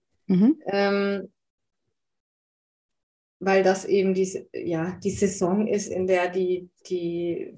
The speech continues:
Speaker 2: Fledermäuse auch wirklich unterwegs sind. Es wird jetzt teilweise auch ausgeweitet auf März und November.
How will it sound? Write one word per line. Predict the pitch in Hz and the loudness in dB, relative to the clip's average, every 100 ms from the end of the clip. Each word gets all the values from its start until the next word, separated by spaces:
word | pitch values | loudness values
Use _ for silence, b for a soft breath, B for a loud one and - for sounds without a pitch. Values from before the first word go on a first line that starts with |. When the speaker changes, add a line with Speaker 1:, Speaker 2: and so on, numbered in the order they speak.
| - | -4
Speaker 2:
Fledermäuse | 185 175 185 180 170 180 170 | 0 2 4 4 2 2 0
auch | 180 | 0
wirklich | 185 185 180 | -2 -2 -6
unterwegs | 180 175 160 180 180 - | -6 -4 0 0 -2 -6
sind. | - 156 160 165 | -2 -2 -2 -4
Es | 170 - | -4 0
wird | 196 | 0
jetzt | 202 214 - | 2 -2 -2
teilweise | 196 202 208 208 190 | 2 4 4 4 2
auch | - | 0
ausgeweitet | - 170 214 214 202 190 190 185 | 0 0 0 -2 0 4 4 2
auf | 185 - - | -2 -4 -4
März | 185 180 208 240 - - | -4 -2 -2 -4 -6 -8
und | 190 190 190 | -4 -4 -4
November. | 185 170 165 175 226 262 262 262 269 | -4 -2 -2 0 0 0 0 -2 -6